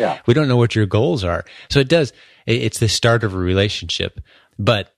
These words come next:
Speaker 2: we take our time, we do it right. And if someone doesn't want to tell us the information we want and need, that's fine. If there's any question we ask you you're uncomfortable with, that's fine. Wait till you get to know us. Take your time.
Speaker 1: Do your due diligence first. Go,
Speaker 2: Exactly.
Speaker 1: you know,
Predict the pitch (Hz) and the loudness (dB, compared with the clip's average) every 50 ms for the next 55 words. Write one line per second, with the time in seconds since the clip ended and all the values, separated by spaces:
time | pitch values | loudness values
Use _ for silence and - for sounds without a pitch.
0 | _ - 107 98 - 104 101 92 - 120 110 - 104 95 92 87 87 90 92 92 | _ -2 -2 0 0 0 0 0 0 -2 -4 -2 -2 -2 0 -2 -2 -2 -2 -2
1 | 90 95 92 107 - 104 92 90 95 - - 120 120 - - 156 160 160 147 117 | 0 2 0 0 0 0 0 -2 -2 -2 -2 -2 -2 0 0 0 2 2 2 2
2 | - 113 113 117 123 120 95 107 110 123 - 117 - - 107 101 107 123 110 - | 2 2 2 2 0 -2 -2 -2 -2 -2 -2 -4 -2 0 0 0 0 -2 -6 -8
3 | - 95 95 107 110 - 107 101 95 92 104 - - 113 110 107 95 95 101 101 | -6 -4 -4 -4 -2 -2 -2 0 0 0 -2 -2 -2 -4 -2 -2 -2 -2 -2 -2
4 | - 98 107 123 - - 87 87 95 101 110 123 151 - _ - - 185 - - | -2 -2 -2 -2 -2 -2 -2 0 0 0 -2 -2 -6 -6 _ -4 -4 -4 -4 -6
5 | - - 190 208 233 247 233 143 90 71 - _ _ - - - - 120 - 180 | -2 0 0 0 2 2 2 0 0 0 -4 _ _ -20 -8 -4 -2 0 2 2
6 | 180 147 190 202 196 - - 180 175 - - 175 170 151 135 123 117 120 123 - | 2 4 2 2 0 0 0 0 0 2 0 0 2 2 2 2 2 0 -2 -2
7 | - 156 143 127 117 127 135 117 - - 104 110 - - 131 143 147 156 175 170 | -2 0 2 2 2 2 2 0 0 0 -2 -2 -4 -4 -4 -2 0 0 0 -2
8 | - _ - - 202 208 - - - - 185 202 208 214 170 101 80 - _ _ | -2 _ -6 -6 -4 -4 -4 -4 -2 0 2 2 4 4 2 2 0 -2 _ _
9 | _ - 113 123 151 190 185 - - 190 185 170 147 180 175 - 156 147 156 175 | _ -2 2 2 2 2 2 0 0 0 2 2 2 2 2 2 2 2 4 4
10 | 180 117 76 - - - - - _ _ _ - 143 156 - 170 160 - 139 170 | 4 4 2 -2 -6 -8 -10 -12 _ _ _ 0 0 0 0 -2 -4 -2 -2 -2
11 | 196 175 117 90 - - - 113 110 113 117 131 143 139 143 165 151 160 165 160 | 0 -2 -2 -4 -4 -2 2 4 4 4 6 4 4 4 2 2 2 4 4 4
12 | 165 165 170 160 170 170 151 - - - 165 165 175 151 - - - - - - | 4 4 2 2 0 -2 -4 -4 -6 -2 -2 0 0 0 -2 -6 -10 -14 -8 -2
13 | - 113 123 147 160 160 104 101 95 - - 82 78 - - 147 143 131 117 117 | 2 2 4 4 4 2 0 -2 -4 -4 -6 -6 -8 -6 -2 -2 0 2 2 0
14 | 127 127 - | 0 -4 -8